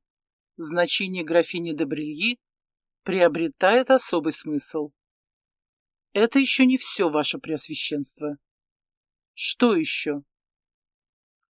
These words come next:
Анри де Монмаранси в Париже. Преданный человек сообщает, что маршал встречался с ее величеством.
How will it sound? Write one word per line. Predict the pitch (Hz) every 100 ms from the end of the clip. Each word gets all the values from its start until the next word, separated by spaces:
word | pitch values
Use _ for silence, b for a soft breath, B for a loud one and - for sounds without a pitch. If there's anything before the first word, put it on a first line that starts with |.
| _ -
Анри | 185 180 196
де | 185 185
Монмаранси | 185 180 165 170 226 - 262
в | -
Париже. | 254 240 156 131 135 139 _ _ _ _ _ _ _
Преданный | - 190 185 175 170
человек | - 160 156 196 247
сообщает, | - 254 - 247 240 240 _ _ _ _ -
что | - - 175
маршал | 185 220 - 254 247 _ _ _ _
встречался | - 208 180 - 190 226 -
с | 262 285
ее | 240 175
величеством. | 156 147 135 - - - -